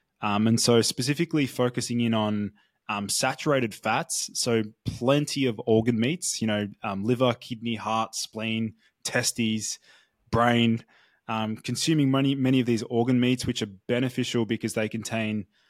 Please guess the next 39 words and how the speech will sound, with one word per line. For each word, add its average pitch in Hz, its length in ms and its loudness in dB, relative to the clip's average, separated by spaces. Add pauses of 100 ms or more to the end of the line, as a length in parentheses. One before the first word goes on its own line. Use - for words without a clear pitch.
(300)
highly 147 480 4
bioavailable 120 760 2
nutrients 160 560 -4
like 104 220 -4
vitamins 110 420 -4
A, 110 340 2
D, 107 500 -2
E, 104 280 -2
K, 113 560 0 (440)
or 95 100 -12
K 107 240 -6
two. 117 420 4 (420)
Um, 104 260 0
and 117 140 2
these 143 220 4
nutrients 147 520 0
are, 113 340 -2 (140)
you 131 100 -6
know, 107 220 -6
well 123 200 4
absorbed 120 480 2
by 104 160 0
the 101 80 -6
body. 127 400 0 (320)
And 131 160 -6
so 160 140 2
the 151 80 2
first 180 360 2
thing 151 180 0
would 131 120 0
be 127 180 2
to, 113 380 0 (280)
you 131 100 -6
know, 107 80 -6
encourage 131 480 0
a, 113 100 -4 (140)
a 120 60 -10
guy 117 340 4
to 107 440 -4